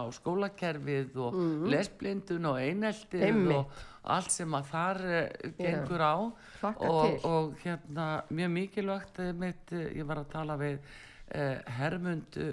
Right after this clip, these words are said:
Speaker 1: Sigmundsson,
Speaker 2: Ég,
Speaker 1: eh,
Speaker 2: einmitt.
Speaker 1: prófessor í
Speaker 2: Já.
Speaker 1: Þrándheim í Noregi,
Speaker 2: Það var gott
Speaker 1: sem
Speaker 2: viðtal.
Speaker 1: að er, eh, einmitt, sérfróður í, í
Speaker 2: Já.
Speaker 1: sambandi við, eh, lestur og
Speaker 2: Já.
Speaker 1: lestarkennslu.
Speaker 2: Já.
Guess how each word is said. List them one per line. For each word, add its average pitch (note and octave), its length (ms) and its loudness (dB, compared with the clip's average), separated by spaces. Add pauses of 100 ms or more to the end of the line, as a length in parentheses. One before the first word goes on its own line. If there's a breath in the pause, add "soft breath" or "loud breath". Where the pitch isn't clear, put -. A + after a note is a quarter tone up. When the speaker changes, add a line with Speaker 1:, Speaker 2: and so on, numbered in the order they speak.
Speaker 1:
Sigmundsson, G3 800 -2
Speaker 2:
Ég, F3 200 4 (100)
Speaker 1:
eh, F3+ 60 2
Speaker 2:
einmitt. C#3+ 200 2
Speaker 1:
prófessor G3 600 0
í - 80 -4
Speaker 2:
Já. E3 160 4
Speaker 1:
Þrándheim G3+ 460 0
í G3 40 -2
Noregi, G3+ 460 -2 (220 loud breath)
Speaker 2:
Það F#3+ 80 4
var F3+ 80 4
gott F3+ 200 2
Speaker 1:
sem F3+ 200 2
Speaker 2:
viðtal. F#3 100 4
Speaker 1:
að F3 140 4
er, F#3+ 260 2
eh, F3+ 240 -2
einmitt, F3+ 260 -4
sérfróður F#3 800 -2
í, F3+ 80 0 (220)
í - 20 -2
Speaker 2:
Já. E3+ 80 0
Speaker 1:
sambandi F3 440 -4
við, E3+ 360 -4
eh, - 180 -6
lestur E3+ 540 -4
og D#3+ 120 -4
Speaker 2:
Já. D#3+ 100 4
Speaker 1:
lestarkennslu. D#3+ 720 -6 (160)
Speaker 2:
Já. E3+ 220 -2